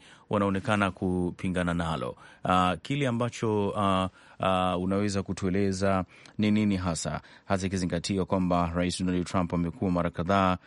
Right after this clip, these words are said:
akiingia katika, ah, mashauri mengi ambayo yanaelezwa, eh, kuonekana kwa namna moja ama nyingine kama ni uvunjaji, ah, wa sheria, na hata kile ambacho kimekuwa, ah, kikionekana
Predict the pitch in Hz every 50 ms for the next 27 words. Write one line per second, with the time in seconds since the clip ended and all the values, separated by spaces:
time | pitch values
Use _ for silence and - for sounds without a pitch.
0 | - - - - _ - 92 90 90 - 104 98 95 95 82 95 107 98 98 95
1 | 107 113 110 104 98 92 87 - 90 85 - - 92 90 85 82 82 82 78 87
2 | 87 85 82 82 82 85 85 82 - - 98 95 92 85 82 80 85 101 120 143
3 | 135 123 127 127 123 107 87 87 87 87 87 85 82 80 80 78 80 85 98 104
4 | 98 92 98 101 98 92 - - - - - - - - 92 90 90 90 92 82
5 | - - 110 113 110 113 123 117 113 113 - 110 107 104 101 101 104 104 107 107
6 | 104 98 98 95 95 95 95 95 104 101 95 90 - 95 92 92 90 87 - -
7 | 95 92 87 - 95 87 85 92 90 87 85 101 104 104 98 95 92 87 - -
8 | - - - - - - - 92 87 85 87 76 85 90 90 85 82 - - 101
9 | 87 90 82 80 - - 55 71 85 87 85 85 90 90 85 90 87 - 104 95
10 | 90 87 87 90 90 85 - - 90 82 87 85 82 82 - - 101 92 87 82
11 | 80 - - - - - - - 82 87 87 87 87 82 - - 87 - - 98
12 | 90 90 90 - - 104 104 104 104 101 101 101 98